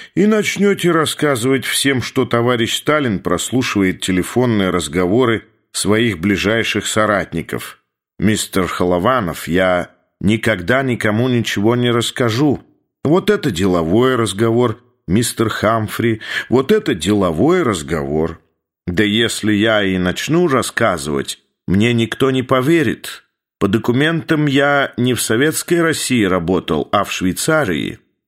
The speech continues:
И письма домой мои написаны якобы из Швейцарии. И отправляли вы их, как я знаю, из Швейцарии. Всё так. Но нет у нас уверенности, что вы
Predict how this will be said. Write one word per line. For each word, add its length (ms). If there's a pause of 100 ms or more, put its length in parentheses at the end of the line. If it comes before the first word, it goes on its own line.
И 120
письма 540
домой 400
мои 260
написаны 580
якобы 560
из 220
Швейцарии. 920 (460)
И 100
отправляли 720
вы 160
их, 180
как 240
я 140
знаю, 460 (260)
из 140
Швейцарии. 840 (440)
Всё 300
так. 420 (440)
Но 300
нет 420
у 80
нас 320
уверенности, 800
что 320
вы 320